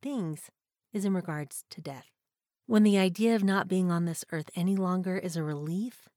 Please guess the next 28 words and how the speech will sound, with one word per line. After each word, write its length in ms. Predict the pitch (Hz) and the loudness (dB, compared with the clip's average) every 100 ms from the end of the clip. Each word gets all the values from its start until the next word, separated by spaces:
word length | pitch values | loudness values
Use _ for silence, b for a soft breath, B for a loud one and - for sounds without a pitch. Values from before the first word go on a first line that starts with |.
| b b b | b b b
we 120 | 208 | -4
can 160 | - 170 | 0 0
hopefully 500 | - 208 220 - 233 | 0 -4 -4 -4 -2
wake 260 | 196 175 170 | 0 0 -2
up 140 | 160 | -6
to 120 | - | -8
the 120 | 185 | -6
severity 720 | - 165 151 160 165 165 170 165 | -4 -4 -2 0 2 2 0 0
of 100 | 156 | -2
our 100 | 151 | -6
situations. 920 | - 160 160 151 139 - 131 131 - _ _ b b b b | -6 -8 -6 -6 -6 -10 -12 -14 -18 _ _ b b b b
I've 140 | 262 254 | -4 -2
experienced 640 | 233 - 190 180 180 - | -4 -4 -2 0 0 -2
some 160 | 185 175 | -2 -2
things 380 | - 156 156 202 | -2 -4 -4 -2
in 120 | 175 | 0
relation 440 | 165 151 143 165 | 0 -2 -4 -8
to 80 | 156 | -8
this, 400 | 139 139 - - _ _ - | -8 -10 -10 -18 _ _ -2
and 160 | 185 | 0
will 80 | 185 | 0
share 380 | - - 175 170 | -2 -2 0 0
one 160 | 175 | 0
of 100 | 170 | 0
my 160 | 170 165 | 0 0
more 220 | 160 156 | 0 -2
mild 420 | 151 147 139 139 | -4 -4 -8 -8
experiences. 1000 | 143 - - 143 143 143 - - 151 - | -8 -8 -6 -4 -4 -6 -8 -8 -8 -10